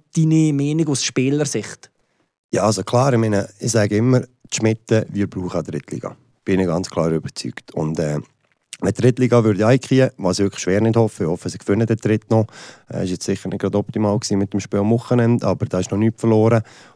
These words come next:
Speaker 2: Und hoffe fest daran, dass sie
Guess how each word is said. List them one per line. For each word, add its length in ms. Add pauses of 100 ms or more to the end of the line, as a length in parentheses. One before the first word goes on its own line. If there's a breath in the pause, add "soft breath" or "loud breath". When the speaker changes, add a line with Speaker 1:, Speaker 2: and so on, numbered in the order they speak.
Speaker 2:
Und 420 (840)
hoffe 440
fest 380
daran, 240
dass 220
sie 180